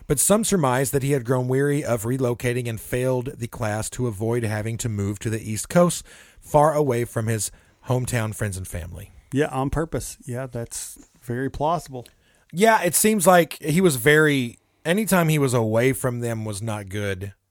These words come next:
Speaker 2: Yeah.
Speaker 1: Uh, some people are just like that. They, they have to be rooted, I guess.
Speaker 2: Sure. Yeah.
Speaker 1: It was at this point that Rico's partying and drinking seemed to ramp up.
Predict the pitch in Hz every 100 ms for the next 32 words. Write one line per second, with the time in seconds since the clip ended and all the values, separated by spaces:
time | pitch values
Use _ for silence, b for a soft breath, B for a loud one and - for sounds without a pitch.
0 | - 151 170 113 98 - 156 151 135 117
1 | 120 123 113 107 104 104 113 98 101 110
2 | 110 107 104 104 110 107 113 101 107 110
3 | 104 135 156 127 95 _ _ _ 117 123
4 | 131 - _ _ _ _ B B B B
5 | B B B B - 190 190 156 170 139
6 | 147 226 - 185 170 156 135 120 147 170
7 | 160 135 - 165 175 175 170 147 123 110
8 | 160 175 120 98 98 107 117 113 110 104
9 | 107 98 95 78